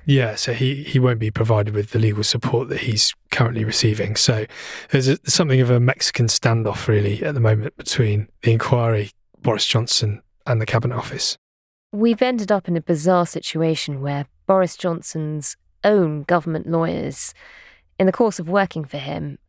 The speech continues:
Speaker 2: have ended up referring him to the police. Just tell us, how did that happen?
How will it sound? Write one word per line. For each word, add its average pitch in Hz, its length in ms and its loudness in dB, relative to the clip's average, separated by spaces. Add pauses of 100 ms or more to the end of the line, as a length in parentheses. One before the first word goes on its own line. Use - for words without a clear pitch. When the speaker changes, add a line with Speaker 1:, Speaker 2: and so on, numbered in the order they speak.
Speaker 2:
have 165 220 -2
ended 175 260 2
up - 240 -2 (120)
referring 170 540 0
him 151 200 -2
to - 120 -12
the 165 80 -6
police. 170 720 0 (480)
Just - 200 0
tell - 120 2
us, 262 180 -2
how 302 200 -4
did 339 140 -6 (120)
that 220 260 -6
happen? 151 480 -8